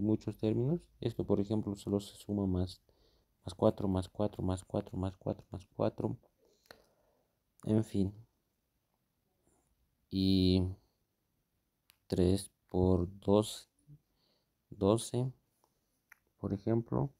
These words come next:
pero no vamos a hacer eso. Eh, vamos a hacer lo siguiente, ¿ok?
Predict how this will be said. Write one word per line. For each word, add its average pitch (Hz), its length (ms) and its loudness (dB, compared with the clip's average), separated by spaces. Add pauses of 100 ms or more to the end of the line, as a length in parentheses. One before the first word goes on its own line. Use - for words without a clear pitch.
(1300)
pero 101 300 0
no 101 160 4
vamos 95 240 0
a 98 40 -6
hacer 95 240 -2
eso. 120 460 0 (3000)
Eh, 98 280 4
vamos 98 360 2
a 95 40 -2
hacer 98 220 -2
lo 95 180 0
siguiente, 92 500 0
¿ok? 90 160 -6